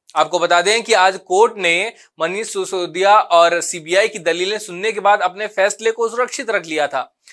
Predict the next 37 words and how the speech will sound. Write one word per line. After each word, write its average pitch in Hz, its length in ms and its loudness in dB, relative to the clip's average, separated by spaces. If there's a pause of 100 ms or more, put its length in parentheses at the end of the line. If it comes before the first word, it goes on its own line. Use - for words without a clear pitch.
(200)
सीबीआई 233 340 2
का 262 120 2
कहना 240 320 2
था 240 240 2 (420)
कि 214 360 -2
उनके 202 480 -4
और 165 560 4
दूसरे 170 420 -6
आरोपियों 156 460 -2
का 185 120 -2
पता 156 260 -4
लगाने 151 400 -2
के 175 140 -8
लिए 160 300 -6
हिरासत 147 540 0
में 175 100 -8
पूछताछ 147 540 -6
जरूरी 143 380 0
है। 185 140 -2 (520)
एजेंसी 208 360 0
की 240 100 -6
तरफ 233 200 -2
से 226 140 0
यह 214 100 4
भी 226 120 -4
कहा 220 260 4
गया 226 200 2
कि 226 140 -4
मनीष 190 300 -4
सिसोदिया 190 440 -4
जांच 165 300 -4
में 180 100 -10
सहयोग 160 360 -8
नहीं 160 200 -4
कर 208 160 2
रहे 196 240 2
हैं। 190 180 -4